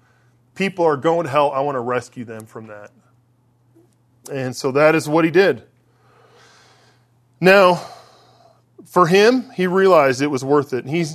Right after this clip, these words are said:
also said this, "If Jesus Christ be God," and he is, "if Jesus Christ be God and died for me, no sacrifice could be too great for me to make for him."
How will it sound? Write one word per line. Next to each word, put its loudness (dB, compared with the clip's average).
also 2
said -4
this, -2
"If -8
Jesus -4
Christ 2
be -8
God," -2
and -8
he -6
is, -8
"if -20
Jesus -6
Christ 0
be -6
God 2
and -4
died 4
for -2
me, -2
no 0
sacrifice 0
could 2
be -4
too -8
great -4
for -8
me -8
to -16
make -14
for -16
him." -18